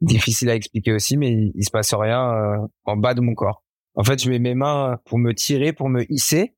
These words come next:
et je me dis, « Bah, je vais pousser avec mes pieds pour me hisser » et impossible. Là, à ce moment-là, j'ai mal partout en haut du corps. J'ai mal au dos, j'ai mal au, à la nuque, j'ai mal, euh, aux épaules, j'ai mal vraiment partout en haut, mais en bas, il se passe rien.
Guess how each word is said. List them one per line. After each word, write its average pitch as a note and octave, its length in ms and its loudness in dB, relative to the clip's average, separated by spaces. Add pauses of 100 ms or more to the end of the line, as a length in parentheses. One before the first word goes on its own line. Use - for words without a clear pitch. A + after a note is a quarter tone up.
et A2+ 160 2
je G#2+ 120 0
me A#2+ 60 2
dis, « C#3 100 2
Bah, B2 120 2
je G#2+ 100 -2
vais A2 120 0
pousser C3+ 380 -2
avec A#2 220 0
mes A#2 140 -2
pieds B2+ 160 0
pour A2+ 160 -2
me A2+ 140 2
hisser » A2+ 260 -2
et A#2+ 340 0
impossible. D3 480 -2 (540)
Là, C3+ 140 2
à C3 60 2
ce - 120 -6
moment-là, B2+ 320 0
j'ai A2+ 200 2
mal C3+ 280 0 (120)
partout E3+ 440 -2
en B2+ 180 -2
haut C#3 120 -2
du B2 140 -2
corps. D3 320 -2 (220)
J'ai G#2+ 160 2
mal A2+ 180 2
au A#2 80 0
dos, D3 440 0
j'ai B2 140 0
mal A2 200 0
au, A2+ 200 0
à A2 120 2
la A2 100 0
nuque, C#3+ 360 0
j'ai G#2+ 300 2
mal, A2+ 220 0
euh, G#2+ 240 0 (240)
aux A2+ 120 0
épaules, C#3 540 0
j'ai A2 120 2
mal A2 160 2
vraiment C3 280 0
partout C3+ 380 -6
en A#2+ 100 0
haut, D3+ 220 0
mais B2+ 160 0
en A2+ 280 -2
bas, C#3+ 360 -2
il A2 100 0
se - 80 -6
passe A2+ 300 -2
rien. C3 240 0